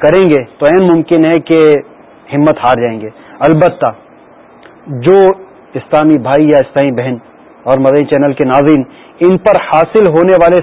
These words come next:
ثواب پر غور کرتے ہوئے رضا الہی عز و جل کو پیش نظر رکھ کر ان پر عمل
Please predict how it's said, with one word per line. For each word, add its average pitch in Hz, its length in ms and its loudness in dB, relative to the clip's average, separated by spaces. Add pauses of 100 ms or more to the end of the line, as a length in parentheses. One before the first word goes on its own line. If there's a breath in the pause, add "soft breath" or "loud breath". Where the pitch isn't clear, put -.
(100)
ثواب 151 420 0
پر 160 220 2
غور 175 360 0
کرتے 160 280 0
ہوئے 131 160 -6 (400 loud breath)
رضا 156 280 2 (100)
الہی 160 300 2 (140)
عز 139 260 -4
و 147 200 0
جل 151 160 0
کو 160 80 -4 (100)
پیش 170 220 -2 (100)
نظر 151 340 2
رکھ - 180 -4
کر - 220 -2 (260 loud breath)
ان 185 120 2
پر 180 180 2
عمل 151 240 2